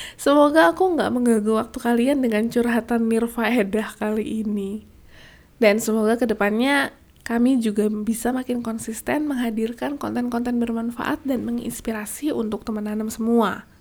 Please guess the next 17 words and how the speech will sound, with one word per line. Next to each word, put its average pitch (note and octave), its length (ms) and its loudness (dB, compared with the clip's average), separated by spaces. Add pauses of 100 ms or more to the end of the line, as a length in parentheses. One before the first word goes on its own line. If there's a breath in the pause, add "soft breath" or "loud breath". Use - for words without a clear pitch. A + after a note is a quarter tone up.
(1300 soft breath)
Aku C4 160 4
juga B3 240 4
mau B3 160 2
minta B3 240 2
maaf C4+ 400 -2
kalau B3 480 2
misalnya C#4 800 -2 (480)
rekaman C4 320 0
podcast C4 400 -6
kali B3 240 -4
ini E4 160 0
agak G#3+ 320 -2
berisik, - 400 -8
karena D#4 400 -6
sekarang D#4 320 -2
sudah A#3+ 320 0
jam G#3+ 320 2